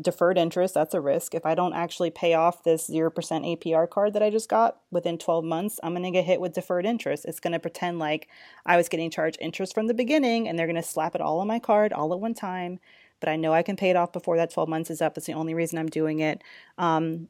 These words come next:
and at the end of the day, it made more sense to do, in, in my mind, to do this versus I could have gotten a personal loan. You know,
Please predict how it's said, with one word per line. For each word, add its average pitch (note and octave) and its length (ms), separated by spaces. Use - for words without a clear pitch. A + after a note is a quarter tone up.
and G3+ 160
at G#3 80
the A3+ 100
end C4 80
of B3+ 60
the A3+ 80
day, G3 440
it F3+ 140
made F#3+ 220
more F3+ 160
sense E3+ 380
to F3+ 60
do, E3 320
in, F#3 220
in G3 140
my G3+ 160
mind, E3 280
to F#3+ 80
do E3+ 180
this E3 260
versus E3 380
I - 80
could - 180
have B3 80
gotten D#3+ 200
a G3 40
personal B3 400
loan. D#3 360
You E3 140
know, D3+ 360